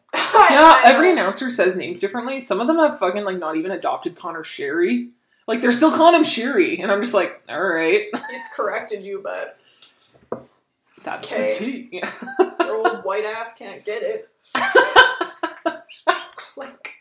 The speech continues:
Speaker 1: God. They'll be like, "Oh, I'm too old to change." No, you're not. You're, like, fifty.
Speaker 2: Yep.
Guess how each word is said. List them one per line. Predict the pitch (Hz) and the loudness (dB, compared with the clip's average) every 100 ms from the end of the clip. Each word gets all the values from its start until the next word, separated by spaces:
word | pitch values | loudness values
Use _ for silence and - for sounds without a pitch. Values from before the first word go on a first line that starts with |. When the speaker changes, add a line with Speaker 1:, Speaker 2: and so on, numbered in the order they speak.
| _ | _
Speaker 1:
God. | 220 262 214 185 185 - - | -8 -6 -6 -6 -10 -14 -16
They'll | 269 | -8
be | |
like, | 277 294 | -2 2
"Oh, | 339 415 | 4 2
I'm | |
too | - 359 | 4 4
old | 277 320 - | 6 4 -4
to | 220 | -14
change." | - 240 254 - - - _ - _ | -10 -8 -8 -10 -16 -20 _ -20 _
No, | 339 | -10
you're | 311 277 285 | -4 -4 -4
not. | - 220 233 262 | -2 -2 -2 0
You're, | 277 | 4
like, | 269 - - _ | 4 0 -12 _
fifty. | 202 - - 107 - _ _ _ _ _ _ _ _ - _ _ _ - - _ _ | -10 -10 -14 -14 -14 _ _ _ _ _ _ _ _ -20 _ _ _ -16 -16 _ _
Speaker 2:
Yep. | 330 - | -18 -18